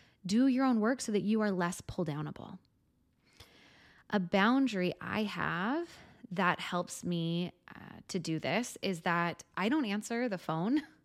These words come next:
<laughs> unless I have the capacity for whatever the person who's calling me might be bringing to me on the other end. And sometimes this means I just, I don't have time.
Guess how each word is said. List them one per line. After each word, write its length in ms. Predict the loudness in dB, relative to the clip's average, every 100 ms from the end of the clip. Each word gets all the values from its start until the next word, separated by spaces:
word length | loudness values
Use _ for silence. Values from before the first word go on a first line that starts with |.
| _
<laughs> 360 | -20 -18 -20 -2
unless 420 | 0 2 0 0
I 40 | 0
have 220 | 0 -2
the 80 | -4
capacity 560 | -4 -2 -4 -2 -2
for 200 | -2 -2
whatever 720 | -2 -4 -6 -2 -2 0 0
the 120 | 0
person 360 | -2 -4 -4 -4
who's 240 | -4 -4
calling 420 | -6 -4 -2 2 2
me 260 | 4 2
might 420 | 0 -2 0 -2 -2
be 100 | -4
bringing 360 | -2 -4 -4
to 120 | -4 -6
me 100 | -6
on 120 | -8
the 80 | -8
other 200 | -8 -8
end. 340 | -8 -8 -14 -20 _ -20 -20 -20 -20 -20 -20 -20 -20 -6
And 220 | 0 0
sometimes 400 | 2 4 6 4
this 160 | 2 -2
means 280 | 0 2 0
I 80 | -4
just, 280 | -6 -6 -10
I 60 | -6
don't 140 | -2
have 120 | -2
time. 560 | -6 -8 -4 0 0 -2